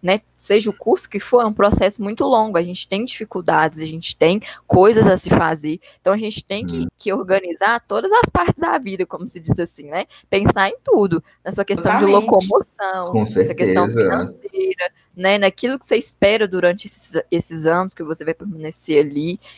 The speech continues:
Speaker 1: então assim, pensando, tentando balancear isso tudo, e tentando entrar numa instituição que é, é renomada na enfermagem também, né,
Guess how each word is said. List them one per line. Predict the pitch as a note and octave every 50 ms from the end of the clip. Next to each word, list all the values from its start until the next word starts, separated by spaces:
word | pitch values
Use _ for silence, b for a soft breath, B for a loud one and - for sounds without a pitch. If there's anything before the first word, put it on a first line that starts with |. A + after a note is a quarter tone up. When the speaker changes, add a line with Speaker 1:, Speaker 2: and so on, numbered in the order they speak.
| B B _
Speaker 1:
então | - F#3+ G#3
assim, | B3+ - - - G3 F3 E3+
pensando, | - - G#3+ G3 G#3 G#3+ - - G#3 G3 A3 A#3+ B3
tentando | - - F#3+ F#3+ - F#3+ G3+
balancear | G3+ G3 G3+ F#3+ F#3+ G3 G#3 - - G#3 F3 F3
isso | G#3+ - - C#4
tudo, | - _ - G3+ F#3 E3 D#3 D3 B B B B B B _ _ _ -
e | - B3 C#4 D4 B3 G#3+ - _ _ _
tentando | - F#3+ F#3+ G3 - F#3 F#3
entrar | F#3 F#3+ - G3 F3+
numa | F3 E3+ E3+ E3+
instituição | F3+ - - - - E3+ E3+ - - - D#3+ D#3 D#3+ D#3+
que | - - - - F3+ E3+ E3+ E3 E3 D#3+ D#3+ D#3 D3+ D3+ D3 D#3 b b b b b b b _ _ -
é, | E3 D#3+ D#3 D#3 D#3 D#3 D#3 D3+ D3 - -
é | E3 G3 C4+
renomada | G#4 - C#5 B3+ A3+ G3+ F3+ F3 E3+ F3+ E3+
na | E3
enfermagem | E3+ G3 - F3+ G#3 G#3+ E3+ - D#3 E3 E3 E3
também, | F3 E3 D#3 D3 C#3+ C#3 - A#3+ F#4+ E4 -
né, | G3+ E3+ E3+ F3+ G#3+